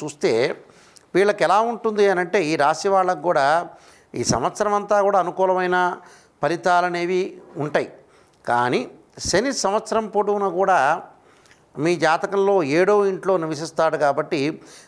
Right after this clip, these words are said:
వైవాహిక జీవితాన్ని బలపరచటం, అలానే మీ భాగస్వామితో కొంత అనుకూలంగా శ్రద్ధగా ఉండటం,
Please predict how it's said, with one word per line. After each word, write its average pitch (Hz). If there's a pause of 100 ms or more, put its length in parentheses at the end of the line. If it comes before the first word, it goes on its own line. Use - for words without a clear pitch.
(120)
వైవాహిక 214
జీవితాన్ని 202 (100)
బలపరచటం, 147 (680)
అలానే 175
మీ 175
భాగస్వామితో 196
కొంత 180
అనుకూలంగా 170
శ్రద్ధగా 147
ఉండటం, 147